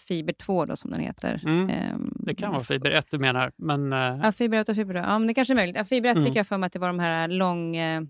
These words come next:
Speaker 1: när
Speaker 2: Mm.
Speaker 1: du promenerar och
Speaker 2: Mm,
Speaker 1: yoga
Speaker 2: exakt.
Speaker 1: och sånt
Speaker 2: Man brukar
Speaker 1: som
Speaker 2: tala om de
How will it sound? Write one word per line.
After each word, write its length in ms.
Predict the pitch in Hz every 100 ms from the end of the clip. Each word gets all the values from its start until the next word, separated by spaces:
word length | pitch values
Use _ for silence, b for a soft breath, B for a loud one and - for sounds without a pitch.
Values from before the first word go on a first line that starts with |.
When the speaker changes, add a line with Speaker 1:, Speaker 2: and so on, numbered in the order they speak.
| _
Speaker 1:
när 120 | 285
Speaker 2:
Mm. 100 | 175 180
Speaker 1:
du 20 |
promenerar 720 | 196 190 190 196 196 190 180 175
och 100 | 175
Speaker 2:
Mm, 120 | 165
Speaker 1:
yoga 200 | 175 165
Speaker 2:
exakt. 200 | 180 202
Speaker 1:
och 80 | 196
sånt 180 | - 165
Speaker 2:
Man 120 | 170
brukar 200 | 180 175
Speaker 1:
som 80 | 170
Speaker 2:
tala 200 | 170 160
om 300 | 147 - 156
de 280 | 135 131